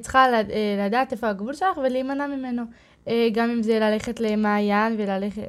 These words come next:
או ל-, לראות משחק כדורגל. ויש גם את הדבר השני,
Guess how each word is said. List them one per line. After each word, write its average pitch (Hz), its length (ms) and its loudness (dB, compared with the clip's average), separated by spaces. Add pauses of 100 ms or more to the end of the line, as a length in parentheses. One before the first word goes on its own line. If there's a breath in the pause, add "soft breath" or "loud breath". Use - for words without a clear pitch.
או 196 200 -4
ל-, 190 380 -6 (960)
לראות 226 420 0
משחק 226 360 -4
כדורגל. 233 600 0 (680)
ויש 254 500 -2
גם 277 200 -6
את 254 100 -8
הדבר 247 220 -2
השני, 269 560 2